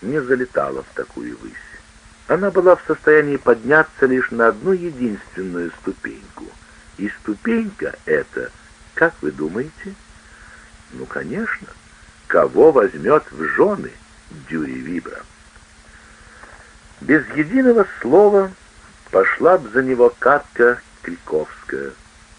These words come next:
хоть и говорят, что она первая красавица в городе. Двумя руками ухватилась бы за него Матильда Хубка, несмотря на то, что гордячка она и насмешница.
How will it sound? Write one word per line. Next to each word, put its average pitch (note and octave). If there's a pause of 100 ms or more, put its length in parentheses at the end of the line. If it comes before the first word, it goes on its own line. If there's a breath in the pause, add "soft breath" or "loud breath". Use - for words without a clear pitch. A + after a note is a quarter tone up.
хоть -
и E2
говорят, D2+ (140)
что -
она C#2+ (100)
первая E2
красавица D#2+
в A1+
городе. - (640 loud breath)
Двумя B2
руками E3
ухватилась D#3
бы C3+
за C3
него C3+ (160 loud breath)
Матильда A2+
Хубка, A#2 (380 soft breath)
несмотря F#2
на G2
то, A2
что E2+
гордячка E2
она B2
и F2
насмешница. D2